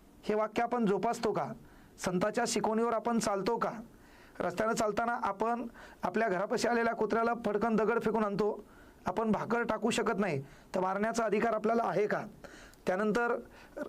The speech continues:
रस्त्यानं चालताना कोणीतरी गाडी असती, गाडीवर आडवा एळूचा बांबू असतो, त्याला कोंबड्या लटकवलेल्या असतात,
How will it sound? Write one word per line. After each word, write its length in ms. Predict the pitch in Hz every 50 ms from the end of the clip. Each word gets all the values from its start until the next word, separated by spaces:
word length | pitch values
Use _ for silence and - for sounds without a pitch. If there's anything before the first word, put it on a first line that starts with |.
| - - - -
रस्त्यानं 360 | 190 190 - - 220 214 233
चालताना 460 | 214 226 214 208 208 226 226 233 240
कोणीतरी 580 | 233 220 214 202 214 202 240 233 233 190 127 - - - - - - - - - - - - 156
गाडी 200 | 160 - 180 220
असती, 280 | 226 220 214 214 262 240
गाडीवर 400 | 214 208 202 220 240 233 233 233 - - - - -
आडवा 420 | - - 185 208 208 226 226 233 226 233 - - - - - - - -
एळूचा 300 | 180 196 208 214 214 240
बांबू 280 | 220 196 202 202 214 233
असतो, 240 | 226 220 220 - 240
त्याला 200 | 180 233 220 226
कोंबड्या 340 | 214 220 208 196 214 233 233
लटकवलेल्या 460 | 214 208 208 208 247 233 233 226 226
असतात, 240 | 214 - 180 156